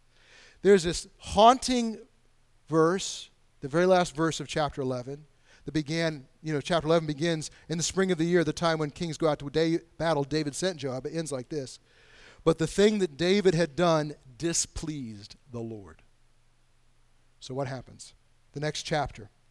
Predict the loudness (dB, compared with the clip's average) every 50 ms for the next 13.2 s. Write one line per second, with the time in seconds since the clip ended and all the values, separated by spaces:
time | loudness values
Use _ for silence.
0 | _ _ _ _ _ -20 -20 _ -20 -20 -12 _ 0 4 4 4 6 6 8 8
1 | 8 8 6 4 4 4 4 4 2 0 -6 -18 _ _ _ -10 -6 -2 0 2
2 | 2 4 4 4 4 2 0 -4 -2 -2 -2 -2 0 2 4 4 4 4 2 -2
3 | -6 -8 -8 _ -12 -12 -6 -4 -4 -4 -4 -6 -10 -14 -20 _ _ _ _ _
4 | _ _ _ _ _ _ _ _ _ _ _ _ _ _ _ _ _ -4 -2 -2
5 | -2 0 2 2 4 4 4 4 2 0 0 -2 -4 -4 -4 -4 -2 2 4 4
6 | 4 4 2 -2 -4 -4 -4 -6 -6 -8 -10 -14 -14 -16 -16 -8 -6 -4 -4 -4
7 | -6 -12 _ _ -8 -4 -4 0 2 2 2 4 2 0 -2 _ _ _ _ _
8 | _ _ _ _ _ _ _ _ 4 6 6 6 6 4 4 6 6 6 4 2
9 | -4 -4 -2 -2 -2 0 0 -2 -4 -4 -4 -4 -2 -2 -2 -4 -4 -6 -8 -10
10 | -14 -16 -16 -20 -20 -20 _ _ _ _ _ _ _ _ _ _ _ -12 -10 -10
11 | -8 -8 -12 -14 -16 _ _ -10 -10 -8 -8 -10 -10 -10 -12 -12 -14 -18 -20 _
12 | _ _ _ _ _ -8 -6 -6 -6 -2 0 0 0 0 0 -2 -4 -6 -6 -8
13 | -8 -8 -10 -12